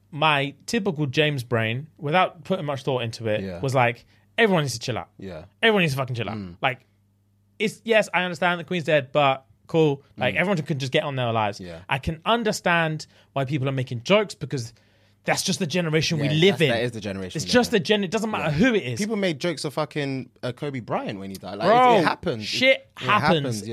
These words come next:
Speaker 2: yeah.
Speaker 1: people make jokes, and that is just how
Speaker 2: Mm.
Speaker 1: our generation works.
Speaker 2: Yeah,
Speaker 1: We
Speaker 2: yeah.
Speaker 1: just make jokes about shit.
Speaker 2: Mm-hmm.
Speaker 1: Um, and it's not intended to be disrespectful,
Speaker 2: Mm-hmm.
Speaker 1: but I think the thing with the Queen is a lot of it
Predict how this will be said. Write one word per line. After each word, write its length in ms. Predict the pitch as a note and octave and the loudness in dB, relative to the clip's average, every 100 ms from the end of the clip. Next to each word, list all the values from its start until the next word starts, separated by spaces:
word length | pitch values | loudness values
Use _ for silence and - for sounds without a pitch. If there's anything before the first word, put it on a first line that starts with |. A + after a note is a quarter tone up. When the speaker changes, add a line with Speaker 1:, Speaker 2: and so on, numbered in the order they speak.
| - | -2
Speaker 2:
yeah. 40 | |
Speaker 1:
people 260 | G3 G#3+ G3+ | -2 -2 -2
make 260 | F#3 F3 B2+ | -2 -2 0
jokes, 300 | F3 E3 C#3 | 0 0 -2
and 100 | D3+ | -2
that 160 | F#3 | -2
is 100 | G3 | -2
just 200 | C3+ F3+ | -2 -6
how 340 | - F3+ F#3 F3+ | -2 2 2 2
Speaker 2:
Mm. 80 | |
Speaker 1:
our 80 | D3+ | 0
generation 540 | B2+ D#3+ D3+ C#3 C3+ A#2+ | -2 -2 -2 -4 -4 0
works. 240 | A#2+ G#2 | 2 2
Speaker 2:
Yeah, 220 | F2+ E2 G2 | -4 -8 -6
Speaker 1:
We 80 | D3+ | -4
Speaker 2:
yeah. 60 | D3 | 2
Speaker 1:
just 180 | G#3 G3+ | 2 2
make 160 | F#3 | -2
jokes 300 | B2+ D#3 F3 | 2 2 2
about 260 | C3 G#2 G#2 | -2 -4 -4
shit. 240 | - A2 | -4 -4
Speaker 2:
Mm-hmm. 200 | G2 G2+ A#2+ D#3+ _ _ | -4 -8 -10 -14 _ _
Speaker 1:
Um, 540 | C#3 C#3 C#3 C#3 C3+ C#3+ _ _ | 2 2 0 -2 -6 -8 _ _
and 100 | D3+ | -6
it's 80 | C#3 | -2
not 100 | G3 | -4
intended 300 | E3+ G3 G3+ | 0 0 0
to 60 | D#3 | 0
be 80 | D#3 | -2
disrespectful, 760 | C#3+ - C3+ C#3+ C3 C#3+ C#3+ | -2 -4 0 0 0 -2 -4
Speaker 2:
Mm-hmm. 220 | F#2+ F#2 G#2+ - _ - | -4 -10 -12 -16 _ 2
Speaker 1:
but 220 | D#3 - | 2 2
I 60 | A#2+ | -2
think 240 | - F3+ | -2 -4
the 80 | D#3 | -4
thing 160 | G3 F3 | -4 -4
with 100 | C#3+ | -4
the 60 | |
Queen 320 | C3 A3+ A3 | -4 0 2
is 100 | D#3+ - | 0 0
a 60 | B2+ | 0
lot 240 | D#3 G#3+ | 4 2
of 100 | F3 | 2
it 160 | F3 | -4